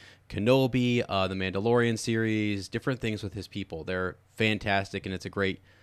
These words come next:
sort of mystery, but they're very in tune with elements of the Force,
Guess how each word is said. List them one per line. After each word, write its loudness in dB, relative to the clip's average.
sort -2
of -2
mystery, -2
but -6
they're 4
very 2
in -4
tune -6
with 0
elements -2
of -10
the -8
Force, -12